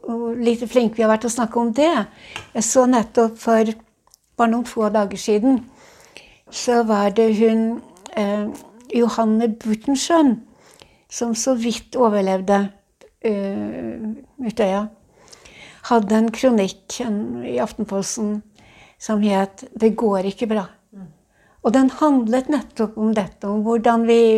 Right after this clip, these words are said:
Speaker 1: vil si at, ja, det er jo, det er jo gått så lang tid, og det er jo over, og, og, og liksom, nå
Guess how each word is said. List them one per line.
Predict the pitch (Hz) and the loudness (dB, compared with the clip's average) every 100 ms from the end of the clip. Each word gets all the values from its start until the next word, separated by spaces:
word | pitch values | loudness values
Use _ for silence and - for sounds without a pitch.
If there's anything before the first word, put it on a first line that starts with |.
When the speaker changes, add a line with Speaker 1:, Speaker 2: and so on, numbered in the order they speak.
| 214 | 4
Speaker 1:
vil | 220 | 2
si | - 233 196 185 | 0 0 2 0
at, | 190 208 | -2 -4
ja, | 196 | -4
det | 196 | -2
er | 202 | -2
jo, | 196 | -2
det | 190 | -4
er | |
jo | 196 | -2
gått | 196 190 | -4 -4
så | 196 | -2
lang | 196 196 | -2 -4
tid, | - 170 170 | -2 -2 0
og | 196 | 0
det | 190 | -2
er | 185 | 0
jo | 220 | 2
over, | 190 180 185 185 190 | 2 2 2 4 2
og, | 196 - - - - - - | 0 -8 -20 -20 -20 -14 -4
og, | 202 196 190 190 196 196 196 208 220 226 - - 214 - | 0 0 0 0 0 0 -4 -8 -10 -12 -14 -18 -14 -6
og | 202 208 208 185 220 | -4 -2 -2 -4 -4
liksom, | 196 208 202 | -6 -6 0
nå | 220 | 4